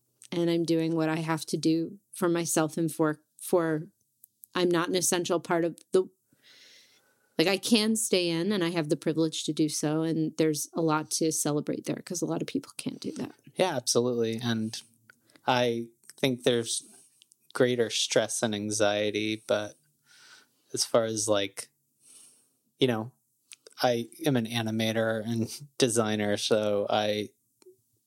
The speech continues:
Speaker 2: staying in on my computer
Speaker 1: Mm.
Speaker 2: to
Speaker 1: You're not hurting for it.
Speaker 2: Yeah, <laughs>
Speaker 1: Let's
Speaker 2: it's
Speaker 1: just
Speaker 2: not,
Speaker 1: say
Speaker 2: it's
Speaker 1: that.
Speaker 2: not, it's not that di-, I mean, the greater existential
Speaker 1: Yeah.
Speaker 2: terror and panic is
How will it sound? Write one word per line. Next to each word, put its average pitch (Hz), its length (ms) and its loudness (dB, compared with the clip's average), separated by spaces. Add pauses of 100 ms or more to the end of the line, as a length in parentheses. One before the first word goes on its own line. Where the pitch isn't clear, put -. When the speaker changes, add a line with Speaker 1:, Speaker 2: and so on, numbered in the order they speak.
(460)
Speaker 2:
staying 160 460 4
in 127 180 2
on 113 200 0
my 110 160 0
computer 104 720 0
Speaker 1:
Mm. 214 140 -4
Speaker 2:
to 196 440 -4 (140)
Speaker 1:
You're 233 120 6
not 214 180 -2
hurting 170 280 0
for 160 220 0
it. 165 80 2
Speaker 2:
Yeah, 143 340 4
<laughs> - 60 -4
Speaker 1:
Let's 202 200 4
Speaker 2:
it's 180 60 2
Speaker 1:
just 180 120 2
Speaker 2:
not, 175 100 4
Speaker 1:
say 185 120 2
Speaker 2:
it's 165 80 -2
Speaker 1:
that. 160 80 2
Speaker 2:
not, 139 220 2
it's 135 140 -4
not 135 260 2
that 117 240 0
di-, 139 180 4
I 143 80 2
mean, 131 220 0
the 117 160 4
greater 123 500 2
existential 113 1120 2 (420)
Speaker 1:
Yeah. 143 280 -4 (280)
Speaker 2:
terror 110 720 2
and 101 380 -2
panic 127 520 0
is 110 460 0